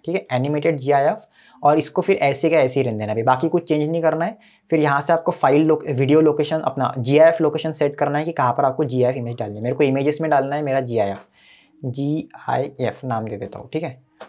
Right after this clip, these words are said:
और सिलिकॉन बैक स्क्रबर, बस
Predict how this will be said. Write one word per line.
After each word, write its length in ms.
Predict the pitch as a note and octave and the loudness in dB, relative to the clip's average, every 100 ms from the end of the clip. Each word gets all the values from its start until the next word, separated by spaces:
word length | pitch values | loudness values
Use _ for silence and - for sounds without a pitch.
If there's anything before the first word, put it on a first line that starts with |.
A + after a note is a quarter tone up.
| _ _ _ _ _ - | _ _ _ _ _ -6
और 220 | A#2+ A#2+ | -2 -2
सिलिकॉन 720 | - B2+ B2 B2+ - C#3+ G#3+ - - - - _ _ _ - _ _ _ _ _ A#2 | -2 -4 -4 -4 -2 -2 -4 -12 -20 -20 -20 _ _ _ -20 _ _ _ _ _ -4
बैक 300 | A2 C#3 - - _ _ - | -2 -2 -6 -20 _ _ -20
स्क्रबर, 560 | - - B2 F#2+ - - - _ _ _ _ _ C3+ | -20 -4 -4 -4 -12 -20 -20 _ _ _ _ _ -8
बस 320 | A#2+ - | -6 -8